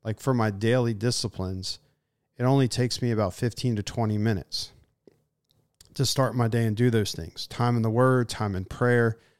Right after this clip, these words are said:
time reviewing my motivation, time reviewing my, my recovery plan. I just do it real quick.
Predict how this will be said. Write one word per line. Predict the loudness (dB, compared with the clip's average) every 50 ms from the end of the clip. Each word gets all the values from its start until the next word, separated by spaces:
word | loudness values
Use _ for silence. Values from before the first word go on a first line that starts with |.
| _ _ _
time | -4 0 2 2 2 2 2
reviewing | 2 2 0 0 0 2 2 0 0
my | 0 -2
motivation, | -2 -2 -4 -4 -4 -2 0 0 0 0 0 -2 -2 -2 -2 -2
time | -2 -2 0 0 0 2 0
reviewing | 0 -2 0 0 0 0 2 0 -2 -2 -4
my, | -4 -4 -4 -4 -6 -10 -12 _ _ _ _ _ _ _ _ _ _
my | -4 -2
recovery | -2 -2 -4 -2 2 2 2 4 2 0 0
plan. | 0 -2 -2 0 0 0 0 -2 -4 -6 -10 _ _
I | -8
just | -8 -4 0
do | 2 2
it | 2
real | 2 2 2 2
quick. | 2 0 -2 -2 -2 -2 -6